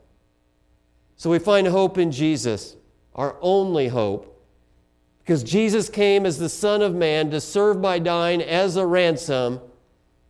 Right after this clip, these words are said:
but as a ransom for many. For many. And we don't want to ignore those last two words. It'd be easy to read those and think those are just filler. Right? Well, of course it's gonna say many, because it wasn't just one guy.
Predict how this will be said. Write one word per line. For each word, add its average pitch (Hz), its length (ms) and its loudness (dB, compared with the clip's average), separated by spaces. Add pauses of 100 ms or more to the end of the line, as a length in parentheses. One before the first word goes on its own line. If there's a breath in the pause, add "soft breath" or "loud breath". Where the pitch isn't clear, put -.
(840)
but 127 100 -2
as 147 160 0
a 143 80 0
ransom 151 540 0
for 147 240 -2
many. 165 440 0 (1120)
For 160 220 0
many. 170 320 2
And 135 100 0
we 156 60 2
don't 202 200 4
want 208 140 2
to 185 80 2
ignore 190 400 4
those 165 240 2
last 170 260 0
two 175 120 2
words. 170 300 0 (200 loud breath)
It'd 170 120 0
be 196 80 2
easy 247 260 2
to 175 100 0
read 170 220 2
those 170 240 0
and 170 100 -4
think 185 220 0
those 190 180 2
are 180 80 2
just 160 240 -2
filler. 143 420 0 (1120)
Right? 170 120 -2
Well, 185 180 4
of 175 140 0
course 196 240 0
it's - 80 -12
gonna 151 160 2
say 143 200 2
many, 127 460 2
because 127 180 -2
it 127 60 -4
wasn't 131 200 -2
just 123 120 -8
one 127 220 -2
guy. 95 260 -6